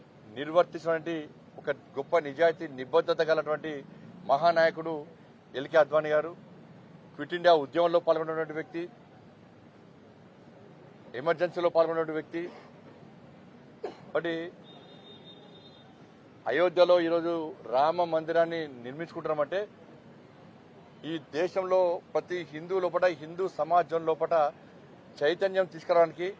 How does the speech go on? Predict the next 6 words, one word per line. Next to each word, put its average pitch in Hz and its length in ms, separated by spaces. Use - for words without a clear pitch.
వాళ్ళని 156 260
సంఘటితం 185 380
చేయడానికి 165 380
రామ్ 170 280
రథయాత్ర, 190 540
అయోధ్య 180 340